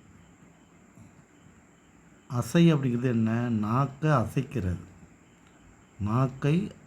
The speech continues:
அசைத்து ஒலியை உண்டாக்குறது. எப்ப எல்லாம் வந்து அசைத்து அசைத்து ஒரு ஒலி அளவை உண்டாக்குறோமோ, அது அசை. அந்த அசை வந்து ரெண்டு வகைப்படும்.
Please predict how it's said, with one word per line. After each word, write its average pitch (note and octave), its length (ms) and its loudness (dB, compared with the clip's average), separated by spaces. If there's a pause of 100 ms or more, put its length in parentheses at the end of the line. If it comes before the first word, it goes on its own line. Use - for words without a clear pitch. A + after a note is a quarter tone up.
(400)
அசைத்து A2 680 -2 (880)
ஒலியை C#3 380 2
உண்டாக்குறது. A2+ 720 -2 (1500)
எப்ப B2 300 0
எல்லாம் D3+ 380 6
வந்து C3 300 2
அசைத்து B2+ 460 -2
அசைத்து B2 720 -2
ஒரு G#2+ 320 0
ஒலி B2+ 220 2
அளவை A2 320 0
உண்டாக்குறோமோ, G#2 720 -2
அது A2 180 -2
அசை. F2 320 -2 (1500)
அந்த C3+ 420 4
அசை D#3 280 2
வந்து C3 360 2
ரெண்டு B2 280 2
வகைப்படும். A2+ 540 0